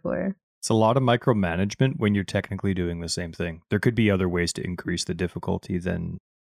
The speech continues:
Speaker 2: the grind.
Speaker 1: And I mean, and we've seen, like, the sort of process get drawn out a couple of different times. Like, so previous to this iteration, there was the Elder Shaper stuff where you had to, like,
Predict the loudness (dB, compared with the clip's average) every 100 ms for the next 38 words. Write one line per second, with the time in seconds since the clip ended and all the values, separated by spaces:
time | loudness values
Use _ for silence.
0 | _ -8 -4 -2 2 2 4 0 -2 _
1 | 0 2 2 0 2 4 4 4 4 4
2 | 4 2 0 2 2 4 0 2 0 4
3 | 4 6 4 4 2 2 4 2 2 0
4 | 0 2 0 0 0 0 0 -2 0 2
5 | 4 6 4 2 0 0 0 2 2 2
6 | 4 4 4 2 2 0 0 0 0 0
7 | 0 -2 -2 -2 -4 -4 -2 0 2 2
8 | 2